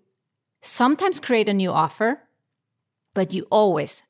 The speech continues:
need to change your messaging so it fits the situation. Some people are a bit scared to make sales in this environment and think to themselves, "This is not a good idea. It feels like you are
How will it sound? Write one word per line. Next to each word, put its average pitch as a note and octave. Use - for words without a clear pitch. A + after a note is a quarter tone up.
need E3
to F3+
change D#3
your E3
messaging D#3+
so F#3+
it F#3
fits -
the F3+
situation. -
Some F4+
people G4
are E4+
a -
bit D4
scared F#3
to G3
make F3+
sales D#3+
in F3
this E3+
environment D#3+
and G#3
think C4+
to A#3+
themselves, F3+
"This A#3+
is A3+
not G#3+
a A3
good G3
idea. F3+
It F3+
feels B3
like F#3+
you F3
are D#3+